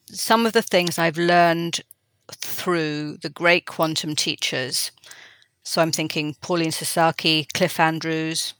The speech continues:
Patrizia Stefanini, Nicola Pulli, these are the people I've been learning from a bit,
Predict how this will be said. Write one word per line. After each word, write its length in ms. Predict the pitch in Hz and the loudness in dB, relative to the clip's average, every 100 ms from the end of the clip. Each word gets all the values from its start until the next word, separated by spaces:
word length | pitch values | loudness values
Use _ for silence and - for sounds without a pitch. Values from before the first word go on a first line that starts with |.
| - | -4
Patrizia 1000 | 170 - 180 - - 170 160 156 170 - - | -4 0 -2 -2 -4 0 2 2 -2 -6 -10
Stefanini, 1000 | - 170 - 160 165 165 165 165 160 | -4 -2 -2 -2 0 0 0 0 -2
Nicola 340 | 170 160 185 165 | -2 -2 -2 -4
Pulli, 400 | - 180 165 160 | -2 0 0 0
these 220 | 165 165 | -2 -4
are 60 | 170 | -6
the 100 | 156 _ - - - | -12 _ -14 -14 -14
people 320 | - 180 - 160 | -8 -6 0 2
I've 160 | 160 _ - _ | 2 _ -20 _
been 260 | - 160 160 | -6 -2 2
learning 360 | 180 208 202 180 | 4 4 4 -2
from 280 | - 156 | -2 -2
a 60 | 156 | -2
bit, 460 | - - - - | -4 -4 -4 -8